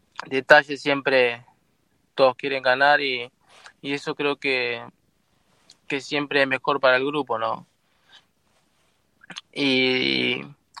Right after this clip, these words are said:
me dijeron que, que trate de,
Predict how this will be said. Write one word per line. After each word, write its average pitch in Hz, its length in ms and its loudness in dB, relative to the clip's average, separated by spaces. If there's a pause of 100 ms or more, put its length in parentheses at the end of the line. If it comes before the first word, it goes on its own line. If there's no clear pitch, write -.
(100)
me 156 120 2
dijeron 175 400 4
que, 127 480 0 (800)
que 139 120 -2
trate 151 360 6
de, 127 540 -2